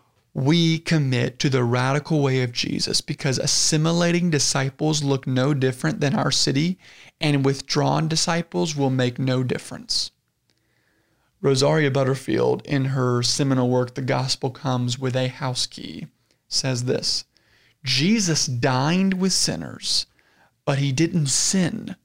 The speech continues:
with sinners. Jesus lived in the world, but he didn't live like the world. This is the Jesus paradox."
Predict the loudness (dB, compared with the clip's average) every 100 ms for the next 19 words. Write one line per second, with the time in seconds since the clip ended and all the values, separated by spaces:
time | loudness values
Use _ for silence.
0 | -8 -2 0 -2 -6 -10 -6 -4 -6 -10
1 | _ _ _ -20 _ -2 2 4 2 2
2 | 2 2 0 0 4 6 6 4 2 0
3 | -2 -2 -2 -2 -2 0 0 2 0 0
4 | 0 2 0 -4 -4 0 0 0 -4 -14
5 | _ _ _ -6 -4 -4 -4 -6 -10 _
6 | _ _ -2 2 2 0 -2 0 -2 -8
7 | _ _ _ _ -2 -2 0 -2 0 0
8 | -2 -4 -6 -10 -12 -18 -8 -4 -2 -4